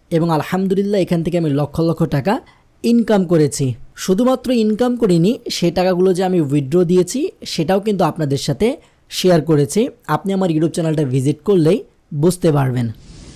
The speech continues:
তবে আজকের এই ভিডিওতে আমি আপনাদেরকে দেখাবো আপনারা কিভাবে সেলফ অ্যাপ্লিকেশনে সঠিক উপায়ে একটা অ্যাকাউন্ট রেজিস্ট্রেশন করবেন এবং কি কি উপায়ে সেলফ থেকে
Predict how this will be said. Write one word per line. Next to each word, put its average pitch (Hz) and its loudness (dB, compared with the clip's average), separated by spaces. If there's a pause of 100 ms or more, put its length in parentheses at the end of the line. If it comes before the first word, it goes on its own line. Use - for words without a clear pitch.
(120)
তবে 147 2
আজকের 143 0
এই 165 4
ভিডিওতে 160 2
আমি 139 2
আপনাদেরকে 165 -2
দেখাবো 190 0 (260)
আপনারা 185 -2
কিভাবে 190 0 (300)
সেলফ 202 0 (120)
অ্যাপ্লিকেশনে 190 0 (420)
সঠিক 185 0
উপায়ে 214 2
একটা 190 -2
অ্যাকাউন্ট 170 0
রেজিস্ট্রেশন 170 0
করবেন 175 2 (460)
এবং 240 4 (420)
কি 262 2
কি 262 2
উপায়ে 247 2
সেলফ 202 0
থেকে 190 0